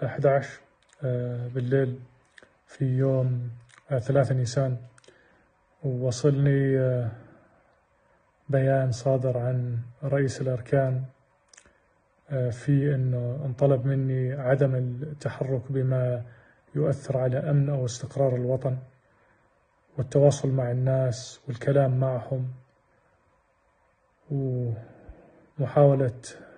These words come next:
آه، القرب منهم بحيث إنه الواحد يقدر يسمع همومهم و-، ويحاول يساعد قدر الإمكان.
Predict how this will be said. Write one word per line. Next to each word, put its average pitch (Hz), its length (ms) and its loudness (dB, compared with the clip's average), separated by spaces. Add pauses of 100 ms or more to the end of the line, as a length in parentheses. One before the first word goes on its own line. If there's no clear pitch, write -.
(640)
آه، 117 360 -4 (1080)
القرب 139 420 6
منهم 143 380 6
بحيث 139 320 2
إنه 139 120 2
الواحد 135 300 2
يقدر 135 240 2
يسمع 143 360 2
همومهم 135 760 2 (300)
و-، 117 320 -4 (2000)
ويحاول 143 400 4
يساعد 139 420 4
قدر 147 280 2
الإمكان. 127 680 -2